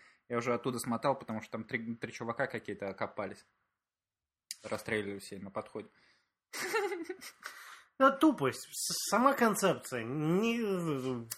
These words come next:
Speaker 2: надо выжить. Fuck off.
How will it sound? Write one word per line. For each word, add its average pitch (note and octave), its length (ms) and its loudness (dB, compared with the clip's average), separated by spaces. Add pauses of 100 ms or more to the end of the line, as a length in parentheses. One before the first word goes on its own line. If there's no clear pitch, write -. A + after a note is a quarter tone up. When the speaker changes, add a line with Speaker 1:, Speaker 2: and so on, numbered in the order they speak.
(220)
Speaker 2:
надо G3+ 480 10
выжить. D3 840 2 (300)
Fuck C#4 220 12
off. F#3 300 8